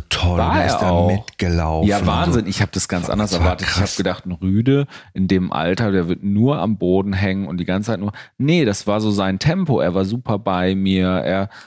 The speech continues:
Speaker 2: war, er hat, ich glaub, dreimal gepinkelt, ist sonst, ich hab gedacht, er will ja nur markieren, nur riechen, nur,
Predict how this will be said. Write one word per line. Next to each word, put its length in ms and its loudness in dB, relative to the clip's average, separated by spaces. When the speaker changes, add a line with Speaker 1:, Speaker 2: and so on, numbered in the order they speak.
Speaker 2:
war, 380 0
er 360 -2
hat, 200 -4
ich 140 -16
glaub, 220 -4
dreimal 440 -2
gepinkelt, 600 0
ist 120 0
sonst, 200 0
ich 180 -6
hab 120 -4
gedacht, 260 -2
er 80 2
will 100 2
ja 100 2
nur 180 0
markieren, 560 -2
nur 240 0
riechen, 420 -4
nur, 220 0